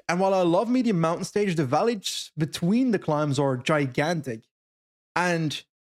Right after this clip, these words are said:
for something to happen on this stage, I'm looking at it and I'm like,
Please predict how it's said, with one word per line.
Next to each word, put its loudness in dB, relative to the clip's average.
for 2
something 0
to 0
happen 0
on 2
this 0
stage, -2
I'm 2
looking 2
at 2
it 2
and 0
I'm 0
like, -2